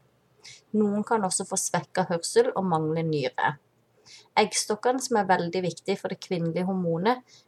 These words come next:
finnes og fungerer som det skal. Disse utvikles i et annet stadie og blir derfor ikke skadet. Alle jenter med M R K H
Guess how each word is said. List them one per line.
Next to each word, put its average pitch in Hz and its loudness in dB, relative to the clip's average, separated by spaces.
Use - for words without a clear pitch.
finnes 208 0
og 208 -4
fungerer 170 0
som 160 -2
det 160 0
skal. - 2
Disse 208 4
utvikles 196 -2
i 190 2
et 185 -4
annet 180 0
stadie 180 4
og 233 0
blir 185 -4
derfor - 0
ikke 165 -2
skadet. - -2
Alle 220 8
jenter 190 2
med 202 2
M 185 0
R 185 -2
K 196 -2
H 233 4